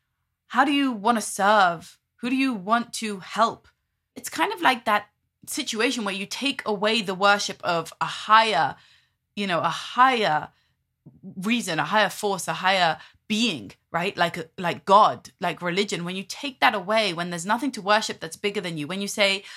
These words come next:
"No, you don't need to respect your elders," right? You don't need to respect someone that's bigger than you. Um, what happens is that we get into self-worship. And that, <laughs> if that's not a form of idolatry, I don't know what is, right? It's this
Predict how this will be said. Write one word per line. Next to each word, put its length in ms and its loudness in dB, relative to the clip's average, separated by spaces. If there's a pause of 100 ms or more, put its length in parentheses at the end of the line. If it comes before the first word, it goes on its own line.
(420)
"No, 80 2
you 100 4
don't 160 4
need 120 0
to 100 -4
respect 480 0
your 160 -4
elders," 680 -2 (1080)
right? 280 -4 (120)
You 140 -4
don't 140 4
need 100 0
to 100 -4
respect 480 -2
someone 220 -4
that's 160 -8
bigger 280 -4
than 180 -6
you. 220 -6 (520)
Um, 260 0
what 220 0
happens 400 -4
is 180 -4
that 340 0 (320)
we 160 -6
get 320 0 (280)
into 340 -6
self-worship. 1400 2 (460)
And 140 -4
that, 380 0 (140)
<laughs> 220 -10
if 120 -16
that's 240 2
not 160 4
a 40 -2
form 220 0
of 140 2
idolatry, 500 2
I 100 4
don't 120 4
know 80 0
what 160 2
is, 300 0
right? 260 4
It's 160 -8
this 300 -6